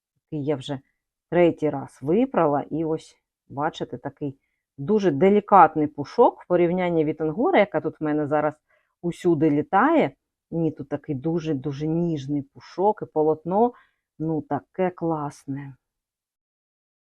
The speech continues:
Я прям починаю хотіти спробувати сто відсотковий кашемір, бо тут, здається, п'ятнадцять відсотків кашеміра, і він неймовірно приємний.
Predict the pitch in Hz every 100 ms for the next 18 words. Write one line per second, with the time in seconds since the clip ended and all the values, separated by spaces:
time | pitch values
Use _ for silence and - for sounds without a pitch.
0 | _ _ _ - 185 240 339 294 247 220
1 | 180 208 247 190 165 214 214 220 202 185
2 | _ _ _ _ _ - 190 208 226 226
3 | 214 - 226 262 269 226 - 220 214 -
4 | 247 - 214 254 202 214 - - 508 -
5 | 170 190 233 180 170 180 180 180 - 165
6 | 165 226 403 - 226 170 - 175 - 156
7 | 156 - 160 151 143 - 160 139 170 175
8 | - 165 190 196 156 131 135 120 120 -
9 | - 156 143 -